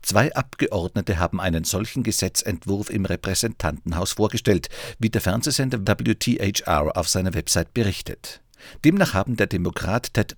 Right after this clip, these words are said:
Deutsch und der Republikaner Fern Buchanan ein sogenanntes Preventing Animal Cruelty and Torture Act vorgestellt.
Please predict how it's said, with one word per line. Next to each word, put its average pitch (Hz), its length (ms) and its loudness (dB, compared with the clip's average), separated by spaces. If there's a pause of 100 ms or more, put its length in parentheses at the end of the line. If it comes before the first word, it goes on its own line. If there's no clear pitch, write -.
Deutsch - 400 -2
und 104 240 -4
der 85 140 0
Republikaner 92 680 -2
Fern 98 380 2
Buchanan 120 500 2 (260)
ein 87 180 2
sogenanntes 95 600 0 (260)
Preventing 110 720 2
Animal 98 440 2
Cruelty 131 600 0
and 98 140 -4
Torture - 400 2
Act - 320 -8 (100)
vorgestellt. - 880 -10